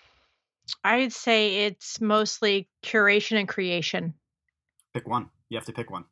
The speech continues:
Speaker 2: It's my show.
Speaker 1: Uh, create.
Speaker 2: Okay.
Speaker 1: I'd do create.
Speaker 2: <laughs>
Speaker 1: So if you're laying the hammer down, I'm gonna go with create.
Speaker 2: I am. I'm laying the hammer down. And, and just as an aside, for those that don't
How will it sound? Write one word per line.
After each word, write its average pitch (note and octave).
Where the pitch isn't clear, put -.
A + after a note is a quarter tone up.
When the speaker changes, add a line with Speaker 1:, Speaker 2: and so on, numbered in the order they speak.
Speaker 2:
It's -
my G#2+
show. -
Speaker 1:
Uh, -
create. G#3+
Speaker 2:
Okay. B2
Speaker 1:
I'd G3
do G#3+
create. F#3+
Speaker 2:
<laughs> G3
Speaker 1:
So A3+
if A3+
you're B3
laying D4+
the D4+
hammer C4+
down, G#3
I'm G3
gonna G3+
go G3
with -
create. F3
Speaker 2:
I -
am. E3
I'm A#2+
laying C3+
the C3+
hammer C3+
down. A2
And, C#3
and C#3
just E3
as C#3
an A#2+
aside, B2
for A2+
those A2+
that G#2+
don't A2